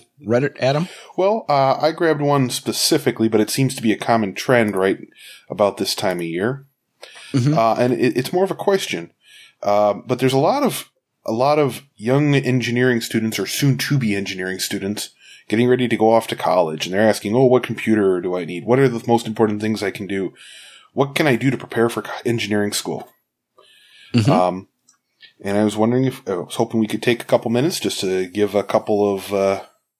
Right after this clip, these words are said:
Speaker 2: bits of advice to any of those, uh, up and coming engineers who are headed off to college, who may be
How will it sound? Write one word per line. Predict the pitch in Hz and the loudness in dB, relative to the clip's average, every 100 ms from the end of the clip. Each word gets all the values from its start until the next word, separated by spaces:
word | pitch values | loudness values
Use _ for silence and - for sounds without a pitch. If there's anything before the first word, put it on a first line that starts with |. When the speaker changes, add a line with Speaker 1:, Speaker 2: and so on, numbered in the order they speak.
| _ _ _ _ - | _ _ _ _ -2
Speaker 2:
bits | 117 - | -2 0
of | 107 | -2
advice | 101 110 117 - | 0 0 -2 -2
to | |
any | 113 113 | 0 0
of | 107 | 2
those, | 107 104 - - - - - | 2 0 -4 -18 -20 -20 -12
uh, | - 101 98 - _ _ - _ | -2 0 0 -2 _ _ -20 _
up | 131 - | -2 0
and | 113 | -2
coming | - 131 123 | 0 2 2
engineers | 117 104 120 143 147 | 0 0 0 0 0
who | 113 | 0
are | 98 | 2
headed | 110 113 | 2 0
off | 117 - | 0 -2
to | |
college, | - 110 120 175 156 | -2 0 2 0 -2
who | - 101 92 | -2 -2 -2
may | 98 113 | 0 0
be | 110 110 104 | 2 0 -2